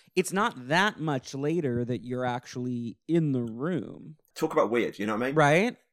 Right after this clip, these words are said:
Speaker 2: And it is, 'cause I, I go into comics hard. That's, that's one of the things. I'm like, uh, I wish it's like, I'm, I'm, I was raised Catholic, and it's like, if you, if you're brought up Catholic, unsurprisingly, you read the comics. But if you're brought up Catholic, so if you actually convert to a religion, you're much more intense.
Speaker 1: Yes, right.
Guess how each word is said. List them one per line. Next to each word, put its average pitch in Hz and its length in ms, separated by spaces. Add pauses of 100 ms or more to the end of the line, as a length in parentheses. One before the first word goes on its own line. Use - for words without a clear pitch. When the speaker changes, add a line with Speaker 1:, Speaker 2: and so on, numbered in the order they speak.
(220)
Speaker 2:
And 139 100
it 170 80
is, 175 100
'cause 147 340
I, 160 60
I 175 60
go 175 120
into 160 140
comics 131 300
hard. 104 380
That's, 110 160
that's 120 280
one 120 80
of 110 60
the 107 60
things. 95 240
I'm 107 100
like, 104 200
uh, 107 220 (260)
I 151 60
wish 156 160
it's 147 160
like, 123 300
I'm, 135 200
I'm, 135 120
I 143 40
was 131 120
raised 131 200
Catholic, 123 400
and 104 80
it's - 160
like, 107 240 (140)
if - 140
you, - 60 (100)
if - 120
you're 170 140
brought 151 480
up 135 120
Catholic, 85 560 (300)
unsurprisingly, 123 600
you 95 80
read 104 180
the - 60
comics. 98 320 (280)
But 143 260
if 170 100
you're 185 80
brought 170 200
up 156 100
Catholic, 104 320
so 143 120
if 135 180
you 170 60
actually 170 180
convert 135 420
to 117 100
a - 20
religion, 90 400
you're 95 140
much 143 260
more 117 120
intense. 107 500 (200)
Speaker 1:
Yes, - 580
right. 143 340